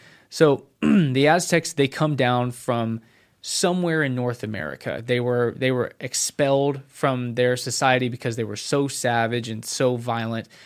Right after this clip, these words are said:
They're nomadic, hunting, mercenary warrior people trying to find a place to settle. They come down into the Mexican Valley,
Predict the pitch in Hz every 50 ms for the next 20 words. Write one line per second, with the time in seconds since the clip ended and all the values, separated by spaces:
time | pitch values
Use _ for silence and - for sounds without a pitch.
0 | - - - _ _ _ - 131 131 135 135 135 131 127 - _ _ - - 135
1 | 131 127 131 131 131 131 135 135 143 151 147 143 - - - _ _ - - -
2 | 156 160 139 - - 147 139 135 135 127 - - 123 123 127 127 127 - - -
3 | 127 123 120 120 120 117 113 110 113 117 117 117 117 110 107 110 - - 113 -
4 | - 101 - - - 139 139 147 147 135 - - 131 123 117 113 - 131 117 110
5 | - - 113 110 - - 107 95 80 76 - _ _ _ - - - _ _ -
6 | 127 120 - - 135 135 143 131 131 135 135 135 135 127 - - 131 120 117 117
7 | 120 117 - - - 120 113 110 113 123 127 143 156 165 170 165 165 160